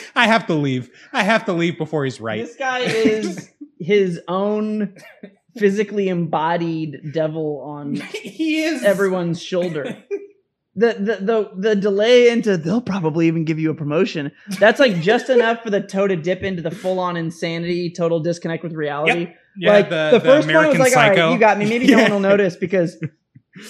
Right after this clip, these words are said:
Speaker 2: anyway. Oh my
Speaker 1: But that,
Speaker 2: God.
Speaker 1: that was my day. I, I just, I thought I wanted to share.
Speaker 2: Yeah.
Speaker 1: <laughs>
Speaker 2: Yeah. I, um, yeah, you reeled me back in there by making me remember how much I, uh, hate other human beings.
Speaker 1: They're the
Speaker 2: So,
Speaker 1: worst.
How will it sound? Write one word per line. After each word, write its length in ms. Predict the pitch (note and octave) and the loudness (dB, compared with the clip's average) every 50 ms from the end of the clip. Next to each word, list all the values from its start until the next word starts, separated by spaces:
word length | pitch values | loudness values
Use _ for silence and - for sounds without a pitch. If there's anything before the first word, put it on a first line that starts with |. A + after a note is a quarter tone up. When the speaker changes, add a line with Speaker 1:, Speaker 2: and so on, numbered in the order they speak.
| - - _ _ _ _ _ _ _ - - | -20 -20 _ _ _ _ _ _ _ -8 -6
Speaker 2:
anyway. 340 | F#3 E3 D3+ D3 C#3+ D3 - _ _ _ - - - _ _ _ _ _ _ _ _ _ | -6 -4 -4 -4 -4 -6 -6 _ _ _ -20 -20 -20 _ _ _ _ _ _ _ _ _
Oh 160 | - G3 F#3+ E3 | -2 0 0 0
my 140 | D3 C3 | -2 -4
Speaker 1:
But 100 | B2+ F3 | 0 2
that, 120 | F#3 G3 G3+ | 2 2 2
Speaker 2:
God. 80 | F3+ D3 | 2 2
Speaker 1:
that 100 | E3 E3+ | 2 2
was 140 | E3 D3 - | 2 2 2
my 140 | D3+ C3 B2 | 0 0 2
day. 220 | A#2+ A#2 A#2 A#2 | 2 0 0 0
I, 300 | A#2+ B2+ C#3 C#3 C#3 D3+ | 2 0 0 0 0 -2
I 20 | C#3+ | -4
just, 220 | C3 B2+ - - | -4 -6 -8 -10
I 100 | C3 C3 | -8 -8
thought 180 | C3 C#3 B2 A#2+ | -6 -4 -4 -2
I 60 | A#2 | -2
wanted 280 | A2+ A2+ A2+ A2+ A2+ A2 | -4 -4 -6 -6 -8 -8
to 60 | G#2+ | -10
share. 560 | G#2 - - A2 G#2+ G#2+ G#2 G#2 - _ _ _ _ _ _ _ _ _ _ - | -10 -10 -8 -6 -6 -6 -8 -10 -14 _ _ _ _ _ _ _ _ _ _ -12
Speaker 2:
Yeah. 460 | F#3+ B3+ D4 E4 E4+ D#4 A#3 - G#3 - | -2 0 2 2 2 2 -2 -4 -6 -8
Speaker 1:
<laughs> 60 | - - _ _ - A#3+ - - _ - G3 | -12 -16 _ _ -10 -10 -10 -12 _ -2 2
Speaker 2:
Yeah. 380 | A3 A#3+ A#3 G#3 F3 D3 C3 - | 4 6 6 6 4 2 -2 -2
I, 260 | - G3 G#3+ A3+ A3+ | -2 0 2 4 4
um, 480 | G#3 F#3+ F#3 F3+ E3+ E3 D#3+ F#3+ D3+ - - | 6 6 6 6 4 4 0 -2 -6 -6 -2
yeah, 120 | F#3+ G3 F3+ | 0 2 2
you 160 | F3 F#3 G3 | 2 0 2
reeled 200 | G3+ A3 A3 G3+ | 2 2 2 2
me 60 | - | 2
back 220 | - F#3+ F#3+ F3+ | 2 2 0 0
in 80 | G3 F#3 | -2 -4
there 100 | F3+ E3 | -4 -4
by 140 | D3+ D#3+ D#3+ | -2 -2 -2
making 260 | D#3+ E3 E3 F3+ E3+ | -2 -4 -6 -4 -4
me 120 | E3+ E3 | -4 -4
remember 420 | D#3+ D#3+ D#3+ E3 E3 D#3 D#3 D3+ D3+ | -2 -2 -2 -2 -2 0 0 -2 -2
how 140 | D3 D#3+ D3+ | -2 -4 -4
much 180 | D#3 D#3 - | -6 -4 -2
I, 240 | D#3+ D3 D3 D3+ D3 | -2 0 0 0 0
uh, 220 | C#3+ C#3+ C#3 C#3 E3+ | -2 -2 -2 -2 -2
hate 320 | D#3 D#3 D3+ D#3 - - | -2 -2 -2 -2 -2 -2
other 180 | D#3 D3+ D3 D3 | -2 -2 -2 -2
human 280 | C#3 D3 D3 C#3+ C#3+ | -2 -4 -6 -6 -8
beings. 400 | C3+ C#3+ C#3+ C#3 C3+ C3 C3 C3+ | -8 -8 -8 -10 -10 -12 -14 -14
Speaker 1:
They're 100 | B2 B2+ | -14 -14
the 100 | B2+ C#3+ | -12 -12
Speaker 2:
So, 60 | C3 B2 | -12 -10
Speaker 1:
worst. 400 | D3 E3 D3 C3+ - - _ | -8 -8 -8 -8 -10 -16 _